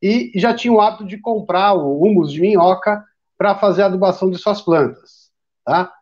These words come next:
É, no geral, a produção de humus de minhoca utiliza um resíduo que a gente tem em grande quantidade no Brasil, que é o esterco bovino, é o cocô da vaca, tá? E do boi.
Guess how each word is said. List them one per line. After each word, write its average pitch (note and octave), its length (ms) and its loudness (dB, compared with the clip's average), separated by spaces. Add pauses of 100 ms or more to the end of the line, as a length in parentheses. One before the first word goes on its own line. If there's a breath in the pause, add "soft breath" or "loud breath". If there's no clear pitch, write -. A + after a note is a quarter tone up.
(380)
É, A#2+ 480 -4
no C4 200 2
geral, G#3 520 2
a F3+ 60 -4
produção F3+ 420 0
de D#3 140 -2
humus E3+ 220 2
de D#3 80 -4
minhoca D#3 640 0 (260)
utiliza G#3 500 2
um A#3 100 2
resíduo G#3 480 0
que A3+ 80 -4
a G#3 40 2
gente G#3 220 -2
tem A3 160 -2
em - 20 -2
grande C4 360 2
quantidade G#3+ 500 -2
no A3+ 80 -4
Brasil, G3+ 580 0 (760)
que F#3 160 4
é F#3 80 4
o G3+ 80 0
esterco A3+ 800 -2
bovino, F#3 680 0 (160)
é D3+ 60 -4
o F#3 100 0
cocô G#3+ 280 0
da A#3 120 2
vaca, - 420 -2 (640)
tá? G#3+ 320 -4 (380)
E B2 60 -6
do F#3 100 -2
boi. D3+ 340 0